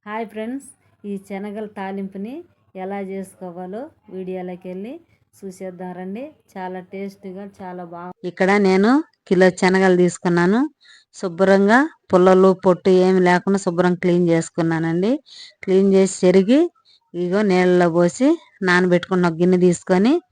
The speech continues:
నీళ్ళు పోసి, నీళ్ళలో పోసేసి, మూత పెట్టి ఒక నాలుగైదు గంటలు నానబెట్టాలండి. నానబెట్టినాక, ఇగో ఇట్లాగా ఉబ్బిపోయినాయి. మనం కొత్తితే ఇదిగో ఇట్లాగా రావాలన్నమాట. ఇట్లా మనం తుంచినప్పుడు ఇట్లా ముక్క అవ్వాలి.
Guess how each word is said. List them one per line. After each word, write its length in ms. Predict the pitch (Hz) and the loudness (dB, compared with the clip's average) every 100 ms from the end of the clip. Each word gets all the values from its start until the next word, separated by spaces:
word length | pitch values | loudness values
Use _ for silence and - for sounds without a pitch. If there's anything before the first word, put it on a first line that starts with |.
| _ - _ 185 | _ -20 _ -6
నీళ్ళు 260 | 185 185 | -2 0
పోసి, 360 | 175 180 262 320 370 - | 0 -2 0 -2 -2 -4
నీళ్ళలో 440 | 190 190 185 180 | 0 2 2 0
పోసేసి, 600 | 175 180 175 180 170 254 330 - _ _ - _ - | 0 0 -2 -6 -4 -2 -2 -4 _ _ -20 _ -4
మూత 240 | 190 190 180 | -2 -2 0
పెట్టి 300 | 185 185 262 320 - _ 175 | -2 2 0 0 -6 _ -6
ఒక 120 | 175 | -2
నాలుగైదు 520 | 180 180 185 175 180 175 | 2 4 4 4 2 4
గంటలు 340 | 180 190 196 | 2 2 2
నానబెట్టాలండి. 920 | 175 175 175 170 170 160 160 165 208 302 _ _ _ _ _ - | 2 2 0 -2 -2 -2 -2 0 2 0 _ _ _ _ _ -6
నానబెట్టినాక, 760 | 185 185 185 180 180 180 180 269 339 - _ _ _ - | -2 0 0 0 0 -2 2 2 2 -2 _ _ _ -14
ఇగో 280 | 185 180 269 | -10 -6 -4
ఇట్లాగా 440 | 269 180 180 180 208 | -2 0 2 4 4
ఉబ్బిపోయినాయి. 800 | 196 180 185 - 185 180 180 220 302 _ - - - - | 2 0 -2 2 2 4 2 2 0 _ -20 -20 -12 -4
మనం 180 | 185 | -4
కొత్తితే 440 | 180 196 185 220 254 262 | 0 0 0 2 4 4
ఇదిగో 240 | 190 196 | 4 2
ఇట్లాగా 400 | 208 180 185 170 | 2 2 0 2
రావాలన్నమాట. 800 | 165 170 170 170 165 165 165 160 | 2 2 2 0 0 -2 -2 -4
ఇట్లా 200 | 170 - | -6 -4
మనం 240 | 175 170 170 | -2 -2 -2
తుంచినప్పుడు 640 | - 185 175 190 185 185 | -2 -4 -2 0 0 0
ఇట్లా 240 | 175 190 247 349 _ - - _ | 0 0 -2 -2 _ -20 -20 _
ముక్క 240 | 196 190 196 | -8 -4 0
అవ్వాలి. 380 | 175 151 143 | 2 0 -4